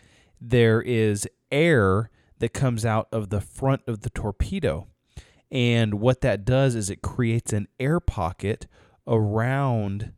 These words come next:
the torpedo, which allows the torpedo to move through air and not water. And so because water is much more dense than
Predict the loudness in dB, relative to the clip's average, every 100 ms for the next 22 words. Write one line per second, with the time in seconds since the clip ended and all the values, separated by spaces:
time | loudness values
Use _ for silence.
0 | -8 -6 -4 -4 -4 -2 -2 0 0 -2
1 | -6 _ _ _ _ _ _ _ _ _
2 | _ -20 -8 -2 2 4 2 -2 -12 -12
3 | _ _ _ _ -2 0 0 0 2 4
4 | 4 2 0 -6 _ _ -16 -4 0 2
5 | 2 0 -2 -4 -10 -4 -2 -2 0 2
6 | 2 0 -2 _ _ -10 -4 -2 2 4
7 | 4 2 -2 -10 -4 2 2 2 -4 -6
8 | -2 2 2 0 -2 -6 _ _ _ _
9 | -4 -2 0 0 -2 -2 -2 2 2 0
10 | -8 -14 _ _ _ _ _ 0 0 0
11 | 0 2 2 2 -2 0 0 0 0 2
12 | 2 0 -2 -2 -2 -4 -4 -4 -4 -4
13 | -6 -10 -10